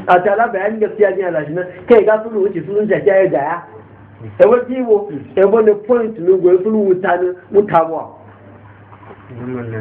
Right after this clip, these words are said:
Speaker 2: sai ya ji, ya zai sun shi ku.
Speaker 1: Ta. Hadisi ya ka Abdul Maliki be, sai dai Annabi sallallahu alaihi wasallam ji sulu tsakani ka Abdul Maliki.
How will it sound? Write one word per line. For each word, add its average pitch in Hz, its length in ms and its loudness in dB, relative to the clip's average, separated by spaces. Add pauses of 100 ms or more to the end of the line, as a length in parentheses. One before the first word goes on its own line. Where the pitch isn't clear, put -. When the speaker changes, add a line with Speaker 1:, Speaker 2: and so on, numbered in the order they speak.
(120)
Speaker 2:
sai 123 100 -12
ya 113 80 -10
ji, 107 160 -10
ya 110 140 -8
zai 123 160 -10
sun 127 180 -12
shi 110 80 -14
ku. 107 220 -12 (300)
Speaker 1:
Ta. - 280 6 (2250)
Hadisi 208 480 0
ya 226 140 2
ka 226 160 0
Abdul 170 240 -4
Maliki 185 400 -4
be, 190 280 2 (300)
sai 175 100 8
dai 190 160 4
Annabi 196 240 -10
sallallahu 190 240 -2
alaihi 226 80 -10
wasallam 180 200 -4
ji 180 140 -6
sulu 214 220 0
tsakani 175 460 0
ka 208 100 2
Abdul 175 240 -6
Maliki. 165 440 -2